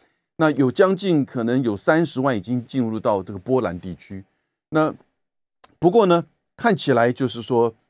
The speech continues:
欧盟这边提供三年的短，这个保护，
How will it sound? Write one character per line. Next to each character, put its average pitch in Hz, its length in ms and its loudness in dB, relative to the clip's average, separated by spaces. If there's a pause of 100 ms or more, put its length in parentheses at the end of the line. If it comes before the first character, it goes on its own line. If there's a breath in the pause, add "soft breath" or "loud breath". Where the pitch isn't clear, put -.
(200)
欧 196 140 6
盟 143 160 2
这 143 140 -4
边 135 100 0
提 135 160 -10
供 131 160 -4
三 156 300 0
年 107 160 -2
的 104 100 -4
短， 85 240 -6 (140)
这 98 80 -14
个 92 60 -10
保 82 240 -6
护， - 260 0